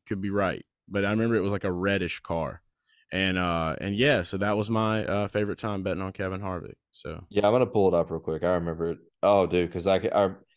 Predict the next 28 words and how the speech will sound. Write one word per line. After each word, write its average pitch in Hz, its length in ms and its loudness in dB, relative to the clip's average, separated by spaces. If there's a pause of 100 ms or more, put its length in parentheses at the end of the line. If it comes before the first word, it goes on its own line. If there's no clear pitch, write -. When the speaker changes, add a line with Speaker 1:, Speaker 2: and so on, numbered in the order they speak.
(220)
Speaker 2:
I - 100 0
remember 123 260 4
that 95 140 4
moment 95 520 -2
where 85 680 -2 (680)
Speaker 1:
<laughs> 120 200 -8
Speaker 2:
Denny 107 240 2
blew 92 240 -2
a 90 40 -2
tire 87 680 0 (160)
yeah, 104 160 4
here 104 180 4
it 90 60 2
is. 82 240 -2
It 110 120 2
was 101 160 0
a 90 320 0
red, 113 260 4
white, 120 220 4
and 104 100 -12
blue 101 220 -6
patriotic 87 640 -4
car. 85 340 -10 (140)
It 90 200 2
Speaker 1:
Mm-hmm. 95 60 0
Speaker 2:
ha-, 87 240 2
it's 87 160 -4
blue 113 800 2